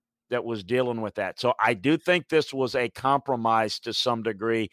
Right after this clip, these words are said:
And as I said earlier, somebody that was willing himself to compromise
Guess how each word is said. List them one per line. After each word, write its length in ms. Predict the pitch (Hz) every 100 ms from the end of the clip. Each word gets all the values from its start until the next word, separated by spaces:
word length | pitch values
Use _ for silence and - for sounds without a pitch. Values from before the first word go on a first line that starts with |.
| - - _
And 180 | 120 120
as 120 | 110
I 100 | 107
said 280 | 101 143 135
earlier, 400 | 127 120 117 113
somebody 640 | 110 139 131 123 117 110
that 220 | 104 107 113
was 240 | 113 98
willing 520 | 98 104 135 135 127
himself 600 | 107 117 110 - 160 156
to 100 | 117
compromise 840 | - 113 110 107 104 104 104 98